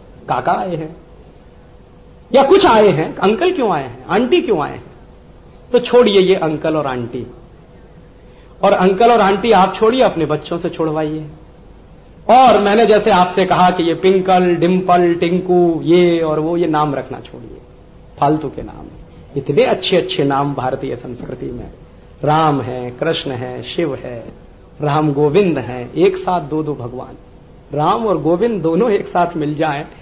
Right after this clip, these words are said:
ये कौन सी संस्कृति में संभव है? ये यहां संभव है। तो काहे को परेशान है बेवकूफी के नाम? और ऐसे नाम जिनका कोई अर्थ नहीं है, ये रखना बंद करिए, और अपने घरों के भी रखना बंद करिए इस तरह से।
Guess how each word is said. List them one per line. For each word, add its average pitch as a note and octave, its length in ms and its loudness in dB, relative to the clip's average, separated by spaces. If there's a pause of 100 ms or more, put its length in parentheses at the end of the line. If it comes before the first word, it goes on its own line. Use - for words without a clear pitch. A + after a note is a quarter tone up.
(360)
ये B3+ 80 -4
कौन A3 240 0
सी G#3 140 -4
संस्कृति C#3+ 480 -8
में B2+ 140 -10
संभव C3 380 -8
है? D3 80 -4
ये D3 140 -4
यहां D3 240 -4
संभव A2 420 -16
है। G2+ 60 -20 (880)
तो F#3+ 80 -6
काहे F#3 220 -2
को C4+ 120 -2
परेशान F3+ 420 -4
है A#2+ 220 -18 (800)
बेवकूफी D#3 460 -2
के D#3 140 -6
नाम? C#3 200 -6 (280)
और A#3+ 100 6
ऐसे A#3+ 280 6
नाम C4 240 4
जिनका G#3 280 2
कोई F#3+ 220 2
अर्थ E3+ 220 0
नहीं F3 160 -2
है, G#3 100 -2
ये F#3+ 60 -2
रखना C#3+ 320 -6
बंद B2 220 -8
करिए, D3+ 160 -2
और A3 100 2
अपने A#3+ 220 2
घरों F3 300 2
के A#3 160 2
भी F#3+ 120 0
रखना C#3 300 -6
बंद B2 180 -14
करिए B2 300 -16
इस - 180 -20
तरह - 80 -20
से। - 220 -20